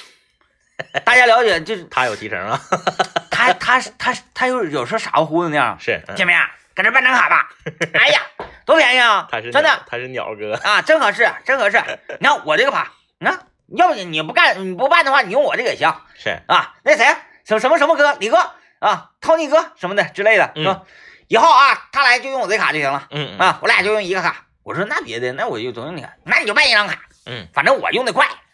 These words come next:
Speaker 2: 是。
Speaker 1: 我，我总来，我一，一个礼拜剪一次。
Speaker 2: 嗯。
Speaker 1: 啊，你两个礼拜剪一次，你办张卡行。
Speaker 2: 嗯。
Speaker 1: 我说：“那办张卡吧。”“嗯，你都说了是不是？
Speaker 2: <laughs>
Speaker 1: 咱也不能卷同事面子。”啊，存了一张五百块钱的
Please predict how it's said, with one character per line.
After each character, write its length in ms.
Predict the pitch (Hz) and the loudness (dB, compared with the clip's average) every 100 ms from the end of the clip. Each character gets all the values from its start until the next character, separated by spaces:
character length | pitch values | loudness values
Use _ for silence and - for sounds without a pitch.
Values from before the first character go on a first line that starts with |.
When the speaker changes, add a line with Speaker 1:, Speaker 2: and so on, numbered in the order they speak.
| _ | _
Speaker 2:
是。 120 | - | -2
Speaker 1:
我， 200 | 143 165 | 0 2
我 140 | 151 | 0
总 180 | 180 135 | -4 -4
来， 180 | 135 214 226 - | -2 -2 -4 -14
我 120 | 135 160 | -10 -8
一， 260 | 247 151 | -8 -10
一 60 | 175 | -10
个 60 | |
礼 60 | 247 | -6
拜 140 | 185 | -4
剪 160 | 208 151 | -4 -8
一 80 | 147 | -10
次。 140 | - - - | -10 -12 -16
Speaker 2:
嗯。 200 | 110 107 - | -18 -18 -6
Speaker 1:
啊， 260 | 131 117 - | -4 -4 -4
你 140 | 170 | -2
两 160 | 226 143 | -2 -2
个 40 | |
礼 140 | 175 | -6
拜 160 | 170 170 | -6 -6
剪 160 | 160 131 | -8 -12
一 60 | |
次， 140 | 147 131 | -10 -10
你 120 | 127 | -10
办 140 | 190 | -6
张 100 | 214 | -2
卡 160 | 202 - | -4 -6
行。 240 | 135 160 - - | -4 -4 -6 -18
Speaker 2:
嗯。 140 | 120 107 _ | -18 -20 _
Speaker 1:
我 100 | - | -8
说 120 | 156 | -6
：“那 80 | 277 | -4
办 140 | 311 - | -2 -2
张 100 | 240 | -2
卡 140 | 175 | -2
吧。 240 | 139 135 _ - - _ _ | -2 -2 _ -20 -20 _ _
”“嗯， 340 | 113 123 123 147 | -18 -14 -12 -10
你 160 | 113 | -8
都 120 | 123 262 | -4 -4
说 240 | 254 240 | -2 0
了 120 | 240 | 0
是 60 | 220 | 2
不 60 | |
是？ 100 | 214 | 0
Speaker 2:
<laughs> 0 | |
Speaker 1:
咱 160 | 196 175 | 2 2
也 80 | 214 | 2
不 80 | 175 | 0
能 160 | 202 | -4
卷 160 | 196 123 | -4 -6
同 140 | 139 | -6
事 80 | 175 | -2
面 180 | 196 160 | 0 0
子。” 140 | 131 _ _ | -2 _ _
啊， 260 | 113 113 - - - - | -4 -4 -4 -12 -20 -20
存 180 | - 123 | -10 -6
了 60 | 131 | -4
一 140 | 135 | -2
张 260 | 123 120 117 | 0 2 0
五 140 | 98 | -2
百 140 | 123 110 | -2 -2
块 100 | 120 | -4
钱 220 | 104 98 | -6 -6
的 380 | 107 104 98 | -4 -4 -4